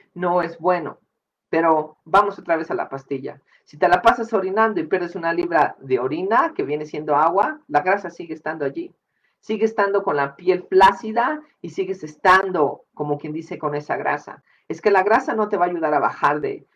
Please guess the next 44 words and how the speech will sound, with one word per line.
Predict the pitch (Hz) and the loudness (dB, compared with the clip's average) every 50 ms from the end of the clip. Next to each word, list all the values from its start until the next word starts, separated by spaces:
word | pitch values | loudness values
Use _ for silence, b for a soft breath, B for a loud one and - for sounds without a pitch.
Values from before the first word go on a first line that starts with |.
| _ _ _ | _ _ _
de | 139 143 123 139 147 | -2 -2 0 0 4
la, | 160 151 151 151 147 147 - | 6 6 8 8 8 6 6
esa, | - 170 185 185 - 196 | 4 2 0 0 2 0
esas | 208 208 226 233 220 - | 0 2 2 0 0 2
pastillas | - 190 190 - - - 226 226 220 214 233 202 175 170 170 160 147 | 2 2 2 2 -4 -10 -8 -8 -4 2 4 4 4 4 0 -6 0
diuréticas | 156 151 160 160 180 185 180 - - 190 180 180 | 2 2 4 4 2 0 -2 -2 -2 -2 -2 0
no | 185 170 | -2 -6
te | 175 180 | -6 -4
van | 160 170 170 | -4 -4 -4
a | 165 | -4
ayudar | 160 147 135 143 147 147 | -4 -4 -2 0 0 0
a | 139 | 0
bajar | 131 139 - 139 131 | -2 -2 -4 -6 -6
grasa, | 131 135 135 151 - - 135 - | -4 -4 -4 -4 -4 -8 -18 -12
nada | - 139 139 | -8 -6 -4
más | 151 156 156 | -4 -4 -4
van | 160 156 156 156 | -4 -6 -4 -4
a | 151 147 | -4 -4
deshidratarte. | 135 131 - - 123 120 120 117 104 - - - 78 - - _ - - _ _ _ _ _ _ _ _ _ _ _ _ _ _ _ _ _ _ _ _ _ _ - | -4 -6 -8 -12 -14 -12 -8 -6 -6 -4 -2 -4 -4 -4 -6 _ -20 -20 _ _ _ _ _ _ _ _ _ _ _ _ _ _ _ _ _ _ _ _ _ _ 4
Vamos | 185 185 190 185 220 | 4 4 4 4 4
a | |
hablar | 175 180 180 180 | 6 6 6 6
de | 175 170 | 6 2
la | 165 165 | 2 0
segunda | 165 - 180 170 180 170 160 151 151 | 2 2 -2 -2 0 0 0 2 2
pastilla, | 170 170 - - 226 226 214 190 170 170 | 2 0 0 -4 -6 -4 0 0 0 0
que | - 151 | 0 -4
viene | 147 175 185 202 208 | -4 -2 -2 -4 -2
siendo | 202 226 226 220 220 | -2 -4 -2 -2 0
aquella | 214 214 180 208 196 - | 2 2 2 2 2 0
pastilla | 175 180 - - - 220 202 180 175 151 143 147 - | -2 -4 -4 -6 -8 -6 -4 -2 -2 -2 -2 -4 -6
que | - 160 151 | -6 -6 -4
te | - - | 0 0
ayuda | 147 151 156 185 196 196 196 214 214 214 214 - - | 0 0 0 0 0 2 4 4 4 4 4 2 0
a | 160 151 151 | -2 -2 -2
que | - 156 | -4 -4
no | 165 180 | 0 0
absorba | 185 185 - - 196 190 196 202 - | -2 -2 0 0 0 0 2 0 0
las | - 147 139 - | -2 -2 -4 -2
grasas | 139 147 147 147 135 143 | -2 -4 -4 -4 -6 -10
de | 131 139 | -8 -8
las | - 110 - | -8 -10 -10
comidas. | - - - - - - - - _ | -12 -16 -16 -14 -14 -16 -16 -16 _
Primero, | _ - 185 208 214 247 269 254 226 190 160 165 - - | _ -2 -2 0 2 2 2 4 4 4 2 0 -4 -12